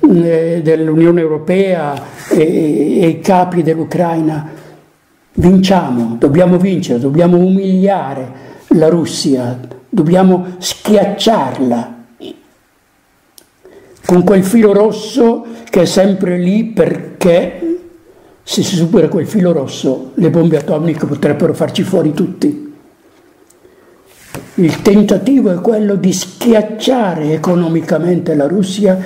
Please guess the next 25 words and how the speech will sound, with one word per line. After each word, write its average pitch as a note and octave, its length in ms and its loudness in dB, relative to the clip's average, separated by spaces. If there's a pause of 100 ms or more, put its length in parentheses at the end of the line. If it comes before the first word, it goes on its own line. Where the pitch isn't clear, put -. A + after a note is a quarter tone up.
(300)
che F3 200 4
è E3 60 2
molto, E3+ 760 0
ma D3 160 -2
molto E3+ 680 2
debole, B2+ 680 -2 (640)
ha F3 120 2
un F3+ 260 2
pil A#3 240 4
più - 240 0
piccolo A3+ 400 2
dell'Italia E3+ 1000 -2 (100)
e A3+ 140 4
ha G#3+ 80 2
pochi C4+ 360 2
abitanti, F#3+ 1040 0 (1000)
mentre G3 300 4
la F#3 100 2
Cina G#3 260 2
ha - 20 -2
più A3+ 180 0
di G#3+ 80 2
un F#3 80 0
miliardo, E3+ 560 -2
l'usa, E3 580 -2